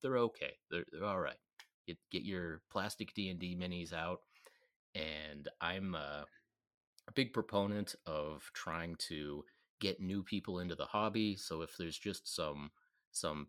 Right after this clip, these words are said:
pen and paper D and D players out there, or people playing with chits or, or pre-painted minis, if there is a way to, to coax them into giving mini painting and model building a try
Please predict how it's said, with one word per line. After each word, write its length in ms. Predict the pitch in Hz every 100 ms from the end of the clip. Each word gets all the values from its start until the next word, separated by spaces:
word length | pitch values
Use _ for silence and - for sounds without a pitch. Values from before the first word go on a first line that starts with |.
| -
pen 140 | 117
and 140 | 92 85
paper 420 | 127 123 131 117
D 180 | 113 110
and 80 |
D 160 | 104 107
players 440 | 104 104 101 98 92
out 240 | 92 92
there, 640 | 98 92 92 90 90 90 -
or 380 | 78 76 71 71
people 280 | - 95 87
playing 340 | - 85 85
with 160 | 85 -
chits 540 | - 95 90 - - 78
or, 260 | 76 73 -
or 320 | 71 69 67 -
pre-painted 560 | - 90 101 95 92 82
minis, 460 | 90 90 90 - - _ _ _ _ -
if 160 | 104
there 140 | 127 120
is 120 | 113
a 60 | 98
way 420 | 87 92 98 98
to, 300 | - 85 80 76
to 120 | - 82
coax 400 | - 117 117 -
them 240 | - 92 90
into 320 | 95 98 87
giving 640 | 87 87 87 85 85 80 - _ _ -
mini 260 | 95 101
painting 480 | - 92 95 92 90
and 100 | 78
model 300 | 73 87 95
building 420 | 101 92 92 90
a 40 | 82
try 560 | - 90 85 87 87